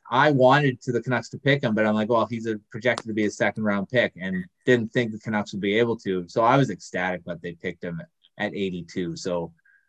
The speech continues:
that guy's, I mean, he's a bit raw in the defensive zone, but he's a great, he's, like, probably one of the best skaters,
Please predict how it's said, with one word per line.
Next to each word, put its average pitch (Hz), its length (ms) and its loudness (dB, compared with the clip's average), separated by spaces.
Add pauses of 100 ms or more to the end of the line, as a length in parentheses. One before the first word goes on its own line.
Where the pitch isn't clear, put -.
(180)
that 139 260 0
guy's, 135 300 4
I 117 80 -2
mean, 113 160 -2
he's 113 100 0
a 113 40 -4
bit 139 260 4
raw 123 320 6
in 131 80 2
the 123 80 -4
defensive 127 500 -2
zone, 143 320 2
but 107 260 2 (380)
he's 139 200 4
a 131 40 4
great, 127 360 2
he's, 123 120 -2
like, 156 140 2
probably 185 240 6
one 135 120 6
of 135 60 2
the 123 60 0
best 117 380 0
skaters, 107 640 0